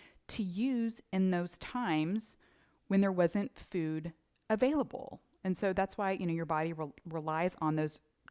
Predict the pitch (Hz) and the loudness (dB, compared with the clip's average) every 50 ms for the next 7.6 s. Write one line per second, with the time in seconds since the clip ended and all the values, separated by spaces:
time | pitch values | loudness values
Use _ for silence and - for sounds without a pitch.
0 | _ _ _ _ - - _ - - 180 160 165 160 147 - 156 147 - - - | _ _ _ _ -20 -20 _ -6 -4 -2 0 0 -2 -2 -4 -6 -6 -6 -8 -14
1 | - - 160 160 156 - - - 185 196 185 160 - - - - - - - - | -12 -8 -8 -6 -8 -8 -8 -8 -6 -4 -4 -4 -4 -6 -6 -8 -8 -10 -12 -16
2 | - - - - - - - - _ 214 220 214 214 - - 233 226 220 - - | -16 -14 -14 -14 -16 -16 -18 -2 _ 6 6 6 6 6 6 6 6 6 2 0
3 | - 262 311 - - 508 523 523 - - 226 220 - - - - 196 196 185 170 | 2 2 2 2 0 0 0 2 4 4 4 4 2 -2 -2 0 2 2 2 2
4 | 151 139 123 90 90 - - 175 175 - _ _ _ _ _ _ _ _ _ _ | 2 2 0 -2 -2 -2 -4 -4 -6 -10 _ _ _ _ _ _ _ _ _ _
5 | _ _ _ _ _ _ _ _ - - - 240 240 240 240 240 240 - - - | _ _ _ _ _ _ _ _ -16 -4 0 2 2 4 4 2 2 0 -2 -8
6 | - - 269 277 302 320 320 311 - 220 208 196 196 - - - - 220 220 202 | -4 0 4 6 6 6 6 4 0 0 2 2 2 2 0 -4 -4 -4 0 0
7 | 175 156 147 151 175 247 311 330 - - - - | 0 2 2 0 0 -2 -2 -4 -8 -12 -16 -18